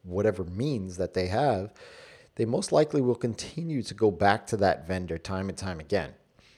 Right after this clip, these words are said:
So I get the appeal of having those big brands as a target client for a lot of people.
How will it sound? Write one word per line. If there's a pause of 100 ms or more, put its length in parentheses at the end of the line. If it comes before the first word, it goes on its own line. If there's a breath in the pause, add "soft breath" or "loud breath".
(160 soft breath)
So (500 loud breath)
I
get
the
appeal (560)
of (140)
having
those
big
brands
as
a
target
client
for
a
lot
of
people.